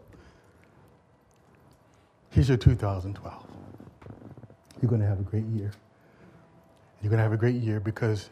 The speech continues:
you have determined that it's gonna be so. You have determined that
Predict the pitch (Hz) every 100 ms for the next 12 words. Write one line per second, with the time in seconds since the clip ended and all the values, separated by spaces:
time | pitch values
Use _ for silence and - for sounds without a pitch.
0 | - 117 117 98 - - _ - 113 107
1 | - 160 127 98 90 - - 120 113 -
2 | 107 98 101 - - - _ _ _ _
3 | _ _ _ _ _ _ _ _ 131 135
4 | 127 120 - - 147 95 - - - _
5 | _ _